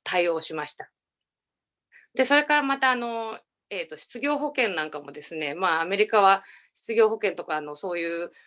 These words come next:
制度がしっかりしてるとはと、とても言えないんですけれども、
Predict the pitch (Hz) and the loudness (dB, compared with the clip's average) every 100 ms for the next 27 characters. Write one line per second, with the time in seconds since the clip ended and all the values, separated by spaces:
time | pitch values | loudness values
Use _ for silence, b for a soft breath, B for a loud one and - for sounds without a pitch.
0 | b b - - 208 175 156 151 - _ | b b 0 4 6 4 -2 -8 -14 _
1 | _ - - - 254 220 202 170 156 151 | _ -12 -10 2 4 4 2 -6 -6 -10
2 | - 196 196 - 196 214 214 214 233 254 | -8 -10 -8 -4 0 2 6 6 6 4
3 | 214 202 202 175 175 202 220 - | 2 2 2 0 0 0 0 0